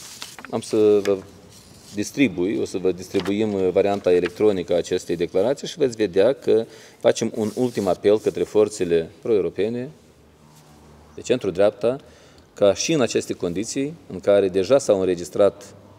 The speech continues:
candidații, să consolidăm forțele și să susținem un singur candidat, cel mai aproape de oameni, cel mai aproape de interesele oamenilor.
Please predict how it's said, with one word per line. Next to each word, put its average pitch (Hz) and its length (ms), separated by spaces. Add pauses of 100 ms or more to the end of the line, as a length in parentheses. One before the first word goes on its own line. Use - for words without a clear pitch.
(260)
candidații, 101 640 (600)
să 110 640 (1300)
consolidăm 92 560
forțele 110 480
și 110 220
să 95 240
susținem 117 840
un 87 200
singur 101 560 (100)
candidat, 82 500 (520)
cel 160 360
mai 92 160
aproape 98 520 (240)
de 98 100
oameni, 80 300
cel 113 180
mai 95 140
aproape 110 400
de 90 140
interesele 85 760 (520)
oamenilor. 90 540